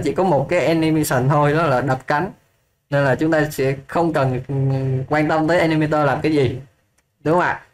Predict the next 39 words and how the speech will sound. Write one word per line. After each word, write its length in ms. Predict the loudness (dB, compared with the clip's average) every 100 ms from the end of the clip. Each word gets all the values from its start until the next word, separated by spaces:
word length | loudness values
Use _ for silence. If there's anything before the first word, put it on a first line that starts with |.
| _ _ _
Ok. 160 | -2 2 2 -2 -8 _ _ _ _ _
Ờ, 580 | -4 0 2 2 2 0 -2 -10 -20 _ _ _ _ _ _ _ -4
rồi. 220 | 0 0 -2 -8 _ _
Ờ, 180 | -8 -4
bây 120 | -2
giờ 120 | 0 2
làm 200 | 0 0
gì 80 |
nữa 80 | 0
nhỉ? 120 | -2 -4 -8 _ _ _ _ _ _ _ _ _ _ _ _ _ _ _ _ _ _ _ _
Ok, 180 | -4 0
thì 300 | 2 2 4
bây 140 | 4 2
giờ 140 | 2
chúng 160 | 2 2
ta 100 | 0
sẽ 180 | 0 0
thêm 220 | 2 2
vào 140 | 2
vật 160 | 0 2
lý 240 | 2 2
cho 80 | 0
con 180 | 0 0
chim 300 | 2 2 2
để 160 | 2 2
nó 120 | 2 2
có 100 | 0
thể 320 | 0 2 2
di 180 | 2 2
chuyển, 380 | 2 2 2 0
cũng 180 | 0 2
như 280 | 4 4 4
là 400 | 2 2 0 0
khi 140 | 2
mà 200 | 2 2 0
chạm 280 | -2 0
vào 280 | 0 0 0 0
cái 120 | 0
ống 340 | 0 -2 -2